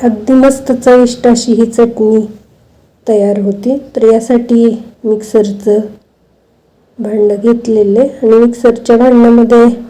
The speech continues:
अर्धा इंच आलं घालून घ्यायचे, एक हिरवी मिरची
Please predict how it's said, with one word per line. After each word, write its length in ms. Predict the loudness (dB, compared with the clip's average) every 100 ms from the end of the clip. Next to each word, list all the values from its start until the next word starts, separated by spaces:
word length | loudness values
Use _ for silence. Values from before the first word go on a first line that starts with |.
| -10 -4
अर्धा 280 | -4 0 2
इंच 360 | 4 2 2
आलं 340 | 0 0 0 0
घालून 400 | -2 -4 -2 -2
घ्यायचे, 520 | -2 -4 -6 -4 -4 -6 _ _ _ _ _
एक 180 | -2 0 0
हिरवी 320 | 0 4 4
मिरची 720 | 4 2 0 -4 -2 -2 -2